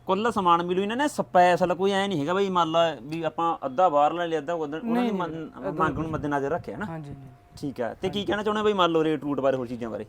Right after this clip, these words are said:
Speaker 2: ਪ੍ਰਾਈਸ ਵੀਰੇ ਆਪਾਂ ਦੇਖੋ ਨਾ, ਜੋ ਜਿੱਦਾਂ
Speaker 1: ਚੀਜ਼ ਦੇ
Speaker 2: ਜੇ
Speaker 1: ਹਿਸਾਬ ਨਾਲ, ਜੈਨੂਅਨ?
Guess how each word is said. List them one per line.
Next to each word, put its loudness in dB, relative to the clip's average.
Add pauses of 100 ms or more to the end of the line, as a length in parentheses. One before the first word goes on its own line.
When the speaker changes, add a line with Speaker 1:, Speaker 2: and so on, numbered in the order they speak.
Speaker 2:
ਪ੍ਰਾਈਸ 6
ਵੀਰੇ 6
ਆਪਾਂ 0
ਦੇਖੋ -2
ਨਾ, -4
ਜੋ -2
ਜਿੱਦਾਂ -16
Speaker 1:
ਚੀਜ਼ 6
ਦੇ 0
Speaker 2:
ਜੇ 6
Speaker 1:
ਹਿਸਾਬ 8
ਨਾਲ, 0 (400)
ਜੈਨੂਅਨ? 4